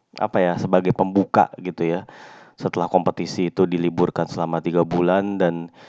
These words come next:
kita menganalisis bagaimana performa kedua tim, apakah emang sudah maksimal, siapakah pemain-pemain paling stand out atau yang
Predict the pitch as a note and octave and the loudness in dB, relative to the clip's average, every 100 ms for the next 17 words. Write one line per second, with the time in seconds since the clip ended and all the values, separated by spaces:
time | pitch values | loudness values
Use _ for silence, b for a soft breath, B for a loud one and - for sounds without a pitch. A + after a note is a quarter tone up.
0 | B B B - - G#2+ G#2 F#2 F#2 F2+ | B B B -10 4 4 4 2 2 4
1 | F2+ E2+ A2 G2 F#2 F2 F2 F2 F2 G2 | 2 4 2 4 2 4 2 2 2 4
2 | G#2+ F#2 - E2+ F2 F#2 F#2 F2+ F2+ F2+ | 4 4 0 0 2 2 2 0 2 6
3 | F2+ - A2+ A2 D2 E2 D#2+ E2 D#2+ D#2+ | 4 4 2 2 0 0 -2 -2 -4 -4
4 | D#2 F2 E2 E2 E2 - G#2+ G#2+ G#2+ G#2 | -2 0 0 -2 -2 -2 4 6 6 4
5 | - B B B - - - F#2 F#2 - | -4 B B B 2 4 6 4 2 0
6 | F2+ F2 E2 E2 E2+ E2 E2 E2 - F#2+ | 0 0 0 -2 0 0 0 -2 0 2
7 | G#2+ G#2 A2 - E2+ E2+ E2+ | 4 6 6 6 0 0 -2